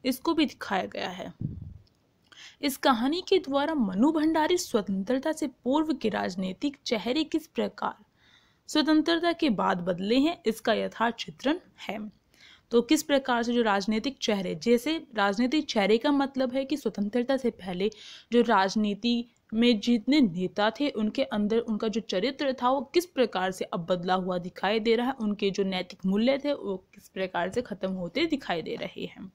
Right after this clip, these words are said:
इसके साथ ही साथ अनेक सामाजिक बुराइयों को प्रकट करती है, जैसे हिंदी को अशिक्षित भाषा के रूप में देखना, भाई भतीजावाद, गरीबी में आदर्श मूल्यों का ह्रास,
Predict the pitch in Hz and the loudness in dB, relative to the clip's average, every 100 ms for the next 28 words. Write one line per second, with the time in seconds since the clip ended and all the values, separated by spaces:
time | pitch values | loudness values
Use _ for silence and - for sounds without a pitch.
0 | - - - - - 427 415 - 233 285 | -20 -20 -20 -20 2 4 4 4 2 2
1 | 359 381 - 254 294 - 247 262 330 - | 4 2 4 2 2 0 2 4 4 2
2 | 247 214 214 233 269 196 202 190 208 262 | 2 2 0 -2 -4 -2 0 2 2 2
3 | 359 339 320 226 - 208 - 180 - 185 | 2 0 0 0 0 -4 -6 -8 -6 -8
4 | 170 190 - _ _ _ _ - _ 233 | -6 -10 -12 _ _ _ _ -20 _ 4
5 | 226 226 190 240 - _ _ 247 262 311 | 4 4 -2 -4 -10 _ _ 4 6 4
6 | 320 349 202 196 220 - 277 233 - 180 | 2 0 2 0 0 0 -2 -2 -4 -4
7 | 180 202 196 240 240 262 247 269 247 254 | -2 -2 2 2 2 2 2 2 2 0
8 | 254 247 294 - - _ - 180 185 214 | 0 0 -2 -12 -20 _ -8 -4 0 0
9 | 262 294 294 285 294 262 214 101 - - | 0 0 0 2 2 0 0 -2 -4 -10
10 | _ _ 214 214 226 240 302 349 - 202 | _ _ 4 4 4 4 2 0 2 2
11 | 190 247 - 196 185 185 240 269 294 - | 4 2 2 0 0 0 0 0 -2 -2
12 | 190 220 269 | -2 -2 -4